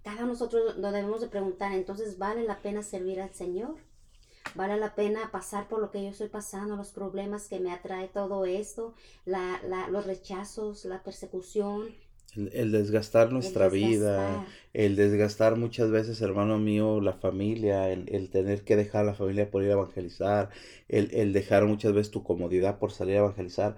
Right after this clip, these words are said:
Speaker 2: Todo eso, te repito, muchas veces decimos, "¿Valdrá la pena todo esto?". Aquí está la respuesta, hermano, aquí está la respuesta. Y mira, aparte de eso, aparte que nos dice la palabra de Dios que nuestro nombre quedará en ese libro,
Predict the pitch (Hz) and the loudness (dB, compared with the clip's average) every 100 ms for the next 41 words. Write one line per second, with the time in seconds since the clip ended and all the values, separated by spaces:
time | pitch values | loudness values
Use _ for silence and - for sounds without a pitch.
0 | - - - - 113 117 135 127 104 101 | -10 -20 -6 8 12 12 10 4 4 4
1 | 113 98 104 117 110 107 113 107 101 95 | 2 0 0 0 0 2 -2 -2 -2 -2
2 | 90 92 101 117 120 107 110 107 110 110 | -4 -2 -4 -4 -4 -2 -2 -4 -4 -2
3 | 107 - 135 - - - 107 127 123 139 | -4 -6 -12 -12 -20 -10 -6 -6 0 2
4 | 135 110 - 127 - 104 107 120 104 107 | 2 -2 -4 -6 -4 -4 -4 -6 -8 -6
5 | - 120 117 101 117 113 107 120 160 117 | 0 2 2 0 -2 -2 2 6 6 6
6 | - - - _ - - 107 117 127 120 | 0 -20 -20 _ -6 2 4 6 8 8
7 | 120 107 104 101 135 117 104 101 131 113 | 6 2 2 2 2 2 2 0 0 2
8 | 98 104 110 117 - 101 92 95 92 98 | 4 4 6 2 2 -2 0 0 0 2
9 | 117 110 95 90 98 107 107 113 135 | 0 2 2 2 0 -2 0 0 -2